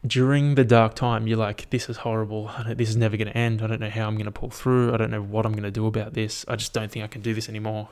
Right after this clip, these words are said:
you know, super negative thoughts, um, which is fair enough because dark times aren't fun. But, oh, excuse me, on the other side of the dark times, you, you feel better. You feel, you're like, "Oh, okay,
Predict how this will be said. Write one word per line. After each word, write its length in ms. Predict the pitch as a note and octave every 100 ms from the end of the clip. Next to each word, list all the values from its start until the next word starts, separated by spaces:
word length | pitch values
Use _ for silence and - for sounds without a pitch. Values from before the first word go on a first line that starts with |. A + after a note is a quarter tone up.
| -
you 100 | B2
know, 200 | G#2+ G#2+ - - - - - _ - - - - -
super 240 | - C#3+ A#2
negative 300 | G#2+ G#2 G2+
thoughts, 380 | A#2+ A2+ - - _ -
um, 420 | A2+ G#2 G#2 G#2 -
which 260 | B2+ A2+
is 140 | A#2+ -
fair 300 | - - A2
enough 260 | G#2+ B2+
because 280 | A2+ - G#2+
dark 280 | - G#2 G#2
times 280 | - G#2+ G#2+
aren't 220 | G#2 G#2+
fun. 280 | D3 B2+ G#2+ - - -
But, 240 | A2+ - - - - - - - _ - - - _ _ - - -
oh, 100 | C3
excuse 380 | - - - A2
me, 160 | A#2 - - _
on 100 | B2+
the 100 | A#2+
other 180 | C3 D#3+
side 260 | E3+ G#2+ G2+
of 60 |
the 80 | G#2
dark 260 | G#2 D3 -
times, 420 | G#2 G2+ C#3 - - _ _ _ _ - _ _ _ _ _ - -
you, 320 | A#2+ A#2+ A#2+ - -
you 120 | B2+
feel 180 | - C#3
better. 320 | D3 D3+ G#2 - - -
You 120 | A#2
feel, 560 | - A#2+ A#2 A2+ A2+ A2+
you're 120 | A2+
like, 160 | A2+ -
"Oh, 280 | - - -
okay, 340 | B2 A#2 A2